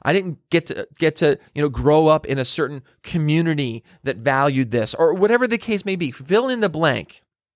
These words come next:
George Washington, single family household, right? Just had his mom. His dad died when he was eleven years old. He didn't actually have an inheritance given to him.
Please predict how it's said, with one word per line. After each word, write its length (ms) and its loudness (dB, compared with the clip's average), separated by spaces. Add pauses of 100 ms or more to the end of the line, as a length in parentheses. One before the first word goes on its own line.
(1000)
George 320 2
Washington, 720 0 (480)
single 420 2
family 400 0
household, 680 -2 (440)
right? 380 0
Just 460 0
had 260 0
his 140 0
mom. 340 -6 (240)
His 180 0
dad 380 2
died 240 4
when 140 -4
he 60 0
was 100 -2
eleven 420 -2
years 220 -8
old. 340 -12 (460)
He 140 4
didn't 240 0
actually 560 0
have 460 2
an 100 -4
inheritance 500 2
given 220 -4
to 100 -2
him. 220 -2